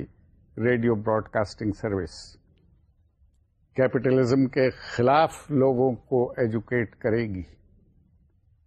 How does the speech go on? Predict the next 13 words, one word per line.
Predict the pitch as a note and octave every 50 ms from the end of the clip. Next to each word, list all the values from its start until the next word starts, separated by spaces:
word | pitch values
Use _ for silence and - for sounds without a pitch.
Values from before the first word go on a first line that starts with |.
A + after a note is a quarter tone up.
| _ _ _ _ _ _ _ _ -
اور | C#3+ C#3 C3 B2+ A#2+ A#2+ - - _ _ _ - -
سوشلسٹ | - D#3+ D#3+ D3 - - F3+ D#3 D3+ - - - - - - - _ _ _ _ _ _ -
سسٹم | - - D#3 B2+ - - - E3 C3 C3 A#2+ -
کو | _ - C3 A#2 A#2 - - _ _
پروجیکٹ | - C3 A#2+ A#2 B2 A#2+ A2 - - - -
کرے | A#2+ A2 A#2+ A#2+ A#2+ B2
گی | C#3 C#3 B2+
اور | - - - B2 A2 A#2
اس | G#2 - -
کی | - - B2 G2+
حمایت | G#2 A2 A2+ A#2 B2+ C3+ - -
کرے | - G2+ G2 F#2
گی، | F2 E2+ E2